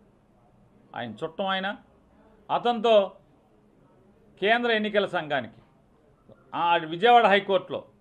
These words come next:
అలాగే ఢిల్లీ హైకోర్టులో, ఢిల్లీ సుప్రీంకోర్టులో పెన్షన్ ఇంటికెళ్ళి ఇవ్వటానికి వీల్లేదు, వాలంటీర్ల ద్వారా ఇవ్వటానికి వీల్లేదని చెప్పని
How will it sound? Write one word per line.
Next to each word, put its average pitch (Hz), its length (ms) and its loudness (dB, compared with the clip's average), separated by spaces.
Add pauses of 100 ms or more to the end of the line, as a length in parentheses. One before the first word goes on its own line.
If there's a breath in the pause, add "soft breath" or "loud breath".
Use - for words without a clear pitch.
(300)
అలాగే 190 540 2 (500)
ఢిల్లీ 185 260 0
హైకోర్టులో, 165 580 -8 (920)
ఢిల్లీ 160 240 -6
సుప్రీంకోర్టులో 156 760 -12 (880)
పెన్షన్ 226 340 -2
ఇంటికెళ్ళి 214 420 -2
ఇవ్వటానికి 190 340 -2
వీల్లేదు, 185 280 0
వాలంటీర్ల 185 500 0
ద్వారా 175 360 0
ఇవ్వటానికి 160 420 -6
వీల్లేదని 202 480 0
చెప్పని 170 440 -6